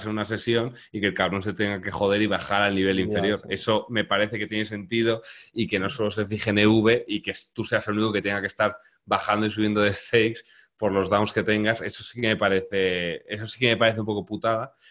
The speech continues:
Speaker 1: y que eso sí que creo que es un cáncer muy gordo, el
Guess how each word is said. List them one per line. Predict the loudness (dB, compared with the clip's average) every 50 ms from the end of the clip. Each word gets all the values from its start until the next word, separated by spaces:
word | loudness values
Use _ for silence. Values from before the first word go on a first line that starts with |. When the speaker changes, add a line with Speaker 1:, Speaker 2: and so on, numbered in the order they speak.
| _ _
Speaker 1:
y | -6 -4 -2
que | 0 -2 0
eso | -2 -4 -6 -6
sí | -6 -4
que | -4 -4 -2
creo | -2 -4 -4
que | -4
es | -8 -10
un | -12 -12 -12
cáncer | -4 -2 -2 -2 -2 -4 -6 _ -8 -8 -8 -8
muy | -10 -8 -6 -4 -2 0 2 2 2
gordo, | 2 0 0 0 0 0 -2 -4
el | -4